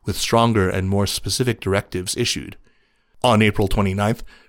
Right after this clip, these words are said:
representatives of thirteen platforms, including Tencent, Baidu, Meituan, J D dot com, and Didi, that embed financial services,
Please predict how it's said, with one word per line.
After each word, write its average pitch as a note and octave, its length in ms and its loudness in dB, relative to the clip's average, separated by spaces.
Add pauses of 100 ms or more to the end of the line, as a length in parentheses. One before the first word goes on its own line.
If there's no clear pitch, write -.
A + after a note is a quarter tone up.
representatives D#3+ 800 2
of G2+ 140 -2
thirteen D#3+ 500 0
platforms, G2+ 680 -2
including G2+ 500 -2
Tencent, A#2+ 600 -4 (320)
Baidu, A2 520 2 (360)
Meituan, G#2 600 0 (300)
J G#2+ 180 0
D G#2+ 120 2
dot G2+ 220 0
com, G2+ 540 0
and G2 220 -4
Didi, A2+ 480 -4 (260)
that G#2+ 280 0
embed B2+ 380 2
financial B2 480 0
services, G2+ 640 0